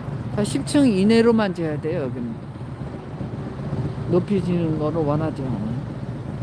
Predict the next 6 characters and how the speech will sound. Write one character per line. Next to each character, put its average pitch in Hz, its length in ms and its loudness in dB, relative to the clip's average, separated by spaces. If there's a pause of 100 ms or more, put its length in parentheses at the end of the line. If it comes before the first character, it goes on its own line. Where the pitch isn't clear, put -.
(1500)
네. - 1040 -4
높이도 185 640 2
못 156 220 0
짓게 156 280 -4
하고. 123 320 -6 (2500)
네, 131 120 -4